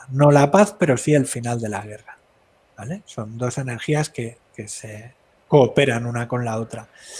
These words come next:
Pero bueno, de momento nos va a tocar un búfalo que va a ser interesante porque,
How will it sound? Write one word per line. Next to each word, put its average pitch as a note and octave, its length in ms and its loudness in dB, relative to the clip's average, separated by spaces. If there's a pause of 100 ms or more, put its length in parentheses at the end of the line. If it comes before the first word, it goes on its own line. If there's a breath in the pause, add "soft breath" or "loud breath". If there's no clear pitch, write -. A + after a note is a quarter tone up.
(340 loud breath)
Pero D3 140 6
bueno, D#3+ 240 6
de C3 80 2
momento D#3+ 380 4
nos E3 200 2
va C3 60 0
a C3+ 40 -2
tocar C#3+ 280 2
un C#3+ 180 0
búfalo F#3 420 2
que F3 80 -4
va A2+ 80 -6
a A#2+ 40 -6
ser C3+ 180 -6
interesante C3 800 -6
porque, A#2 420 -12